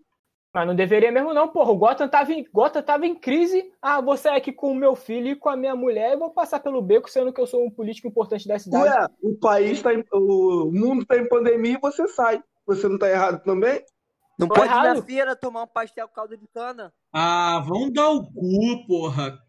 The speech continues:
Speaker 4: Porra, uma hora dessa, caralho. Vocês tão falando merda aí.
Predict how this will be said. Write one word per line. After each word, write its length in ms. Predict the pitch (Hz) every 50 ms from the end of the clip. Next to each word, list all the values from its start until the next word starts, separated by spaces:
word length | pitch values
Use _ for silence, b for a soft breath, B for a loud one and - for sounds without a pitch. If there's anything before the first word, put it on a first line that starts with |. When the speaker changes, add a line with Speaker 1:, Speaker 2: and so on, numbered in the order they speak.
| _ _
Speaker 4:
Porra, 320 | - 226 262 269 226 196
uma 200 | 196 185 190 180
hora 320 | 190 220 254 294 311 302 254
dessa, 520 | 185 170 170 180 202 233 233 - 220 180
caralho. 460 | - - 170 160 151 143 139 135 135 135
Vocês 220 | - 185 190 185
tão 180 | - 220 220 214
falando 440 | 220 226 214 214 220 226 226 220 196
merda 400 | 185 185 196 208 208 208 185 175
aí. 220 | 165 165 180 185